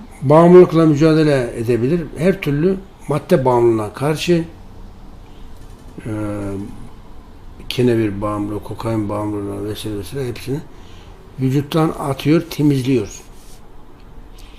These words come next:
Depresyona karşı etkili olduğu belgelenmiştir. Beş yüz kişi üzerinde çalışma yapılmış.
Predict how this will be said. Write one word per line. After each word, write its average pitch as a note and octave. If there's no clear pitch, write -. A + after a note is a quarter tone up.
Depresyona F#3
karşı B2+
etkili B2
olduğu A#2
belgelenmiştir. A2
Beş C3
yüz A#2
kişi -
üzerinde G2+
çalışma A2+
yapılmış. C3+